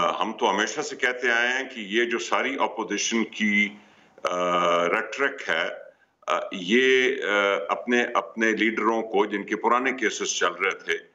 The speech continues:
अ, बचाने के, अ, सिलसिले में है। अ,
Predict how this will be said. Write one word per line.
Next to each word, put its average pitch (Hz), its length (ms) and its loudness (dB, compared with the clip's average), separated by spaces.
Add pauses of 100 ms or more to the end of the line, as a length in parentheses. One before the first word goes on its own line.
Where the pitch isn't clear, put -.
(340)
अ, 90 180 2
बचाने 127 460 2
के, 95 260 0
अ, 52 500 -8
सिलसिले 78 640 -2
में 73 220 -2
है। - 220 -8 (460)
अ, - 80 2